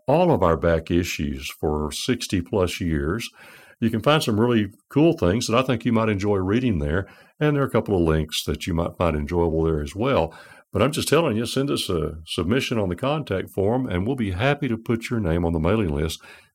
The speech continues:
absolutely for free.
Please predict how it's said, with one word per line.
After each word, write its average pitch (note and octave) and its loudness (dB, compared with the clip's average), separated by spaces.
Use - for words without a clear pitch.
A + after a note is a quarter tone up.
absolutely B2+ 2
for G2+ 2
free. C#2+ 0